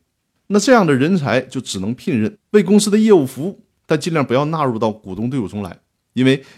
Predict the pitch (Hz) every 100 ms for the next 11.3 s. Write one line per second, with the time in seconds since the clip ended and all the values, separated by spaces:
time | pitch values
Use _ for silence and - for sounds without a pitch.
0 | _ - 208 160 151 135 107 127 131 143
1 | 139 151 - - 101 92 117 104 120 127
2 | 98 98 131 104 82 98 _ _ _ _
3 | _ _ _ _ _ _ - 226 214 196
4 | 208 214 202 196 170 170 - 175 110 -
5 | _ _ - 196 139 107 110 180 - 113
6 | 104 117 104 110 107 98 95 _ _ _
7 | 175 156 127 87 110 - 151 139 - _
8 | _ _ _ _ _ _ _ 220 220 220
9 | 226 135 202 185 127 117 151 139 151 175
10 | 139 156 143 160 147 127 104 143 143 135
11 | 156 160 180